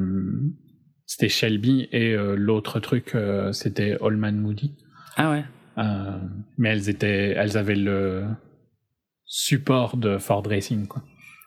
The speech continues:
Speaker 2: D'accord.
Speaker 1: C'est toujours le cas, euh, maintenant au Mans, hein. Il y a des voitures qui sont,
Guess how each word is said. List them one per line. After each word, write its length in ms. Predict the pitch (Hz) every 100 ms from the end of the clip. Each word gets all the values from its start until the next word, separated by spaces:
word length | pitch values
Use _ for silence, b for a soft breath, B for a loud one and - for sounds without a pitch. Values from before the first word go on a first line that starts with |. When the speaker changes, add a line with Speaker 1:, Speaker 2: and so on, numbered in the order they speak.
| -
Speaker 2:
D'accord. 500 | 113 131 127 107 87 - - - - _ _ _ _ _ _ _ _ _ _ _ _ -
Speaker 1:
C'est 160 | - 135
toujours 260 | 127 139
le 120 | 147 123
cas, 240 | 127 120
euh, 220 | 110 101
maintenant 360 | 101 104 107 110
au 120 | 104
Mans, 280 | 107 120 98
hein. 60 | 104
Il 60 |
y 40 | 101
a 40 |
des 100 | 101
voitures 340 | 98 98 127 107
qui 120 | 110
sont, 320 | - 107 98